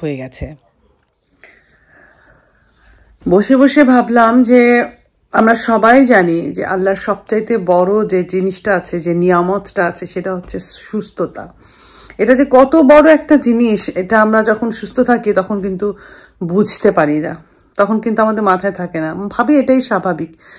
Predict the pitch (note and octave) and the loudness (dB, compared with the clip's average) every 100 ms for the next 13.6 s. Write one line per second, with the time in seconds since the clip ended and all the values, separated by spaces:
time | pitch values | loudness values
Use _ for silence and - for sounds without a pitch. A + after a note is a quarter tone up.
0 | - - - A3+ G#3+ G#3+ C4 C4 C4 D4+ | -20 -10 -4 2 2 2 2 4 4 4
1 | B3 A#3+ C4+ B3+ B3+ B3 B3 B3 B3 G#3+ | 2 4 2 4 4 4 2 0 -2 0
2 | G#3 - - C4 C4 B3+ G3+ - B3 A#3 | -2 -4 0 4 4 4 0 0 0 2
3 | B3 G#3+ G3+ A3 A#3 A#3+ A#3 - F#3 G3+ | 2 2 0 0 0 -2 -2 -4 -4 -2
4 | C4 D4 D4 D4 - - - _ _ - | 0 4 2 2 -6 -20 -20 _ _ 2
5 | C4 D4+ E4+ E4 D4+ G3+ - C#4+ F4 E4 | 6 6 8 6 6 2 -2 2 4 4
6 | - - A3 A#3+ G#3+ B3 - C#4 A#3 A3 | 2 -2 2 2 4 4 4 4 4 2
7 | - - D4 C#4 - G#3+ F3+ F3+ E3 A#2 | 2 6 6 4 0 -4 -4 -4 -6 -6
8 | A#2+ - _ _ _ _ _ _ _ _ | -12 -18 _ _ _ _ _ _ _ _
9 | _ G3 A3 - C#4+ - F#3+ F#3+ G3+ G#3 | _ -4 0 2 2 2 4 4 4 4
10 | G#3+ A3 A3+ G#3 A3 A3+ F#3+ F#3+ E3+ E3 | 2 2 0 2 2 2 0 -4 -6 -6
11 | - G3+ G#3+ B3+ C4 A3 F#3 G#3+ G3 F#3+ | -2 2 4 2 0 -4 -6 -4 -2 0
12 | F#3 G3+ F#3+ F#3 F3 F3+ D#3+ D#3+ E3+ E3 | 0 0 0 0 -2 -2 -2 -2 -6 -8
13 | D#3+ F#3 - E3+ C#3 | -8 -12 -12 -12 -14